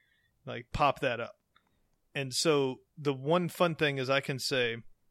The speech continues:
you know, "Okay, Google, show me the best Italian restaurants in my area." And it'll say, "Okay, here's the list." And it'll pop it up. And then I'll say, "All right, well, uh, set a reservation for the first one." And if you have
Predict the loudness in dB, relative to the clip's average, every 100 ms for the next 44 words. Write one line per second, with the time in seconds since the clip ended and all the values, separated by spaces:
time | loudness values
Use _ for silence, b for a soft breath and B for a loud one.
0 | _ -20 _ _ _ _ _ _ _ _
1 | _ _ _ -12 -8 -6 -2 0 2 2
2 | 2 0 -2 -4 -8 -16 -16 -4 2 2
3 | 2 0 0 0 -4 -2 0 0 0 -2
4 | -2 -6 -6 -8 -4 -2 -2 -2 -8 -10
5 | -10 -12 -16 -20 _ _ -6 -4 -4 -4
6 | -4 -4 -2 -2 2 2 4 2 2 0
7 | 2 0 -2 -14 -16 _ -8 -4 2 4
8 | 4 0 -2 -4 b b b -4 0 0
9 | 0 0 0 -2 -8 _ _ _ _ 2
10 | 4 4 6 6 6 6 4 4 2 0
11 | 0 4 6 8 8 6 6 6 6 2
12 | -6 -8 -4 -4 -4 -6 -10 -14 -20 _
13 | _ -4 -2 -2 4 6 4 -4